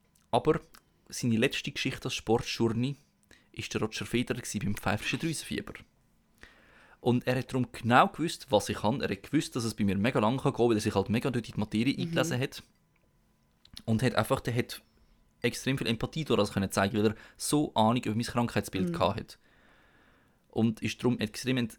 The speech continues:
Speaker 1: zu, äh, ent-, entgegenkommend gsi und eben hat er gesagt, «Schauen Sie, es macht keinen Sinn, wenn Sie das Mathe-Thema nachholen, weil wir haben das zweite schon angefangen, wir lassen das einfach ausfallen, streichen die Prüfung für Sie.» Wirklich so,
Speaker 2: Ah,
Speaker 1: er ist
Speaker 2: cool.
Speaker 1: wirklich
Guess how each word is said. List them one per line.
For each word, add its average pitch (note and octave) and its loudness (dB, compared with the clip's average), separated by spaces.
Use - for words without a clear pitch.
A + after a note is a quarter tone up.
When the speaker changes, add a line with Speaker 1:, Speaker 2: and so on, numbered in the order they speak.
Speaker 1:
zu, G#2+ -6
äh, G2+ 4
ent-, F#2+ -2
entgegenkommend B2 -2
gsi A#2 -4
und G2+ 0
eben G2 0
hat G2+ 0
er G2 -2
gesagt, - -2
«Schauen A2 -4
Sie, G#2 -2
es - -2
macht G#2+ 0
keinen A2 0
Sinn, A2 2
wenn G#2+ 4
Sie G#2+ -4
das G#2+ -2
Mathe-Thema G#2+ 0
nachholen, G#2 2
weil G2 0
wir F#2+ 0
haben F#2 0
das G2 0
zweite G#2+ 2
schon G2 2
angefangen, A2 4
wir G#2 -2
lassen G2 0
das G2 -8
einfach F#2 -6
ausfallen, A2 2
streichen A#2 -6
die A2+ -4
Prüfung A2 0
für - -8
Sie.» G#2 -2
Wirklich A#2 -2
so, A2 4
Speaker 2:
Ah, G#2 8
Speaker 1:
er G#2 4
ist - -6
Speaker 2:
cool. B2+ 0
Speaker 1:
wirklich B2 -2